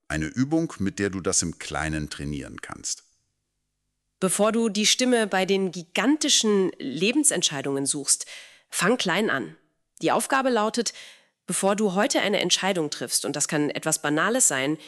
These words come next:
Speaker 2: wie die Frage, ob du auf eine bestimmte E-Mail sofort antwortest, halte einen Moment inne.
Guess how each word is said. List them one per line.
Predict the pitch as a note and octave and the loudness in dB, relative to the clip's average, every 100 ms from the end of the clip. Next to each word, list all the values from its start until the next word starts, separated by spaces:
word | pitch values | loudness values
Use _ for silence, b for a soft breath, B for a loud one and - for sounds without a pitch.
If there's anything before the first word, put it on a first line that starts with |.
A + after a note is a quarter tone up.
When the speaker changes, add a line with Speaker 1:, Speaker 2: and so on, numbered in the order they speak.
| B B B - | B B B 0
Speaker 2:
wie | |
die | G#3 | 2
Frage, | G#3 F3+ F#3 F3+ | 2 0 2 0
ob | D3+ - | -2 -2
du | F3+ F3 F3 - | 0 2 0 0
auf | D#3+ - | -2 0
eine | D#3+ D#3 | 0 0
bestimmte | D#3 F3 F3 E3+ | 0 0 0 -2
E-Mail | - F#3 F#3 D3+ C3+ | 0 2 4 2 0
sofort | C#3+ - C3+ - | -4 -4 -6 -6
antwortest, | C3 - C#3+ G3 - B B B | -10 -8 0 2 2 B B B
halte | - A#3+ - - | 2 2 2 2
einen | A#3 | 4
Moment | G#3+ F#3+ F3+ | 4 2 0
inne. | D3 A#2+ | -2 -4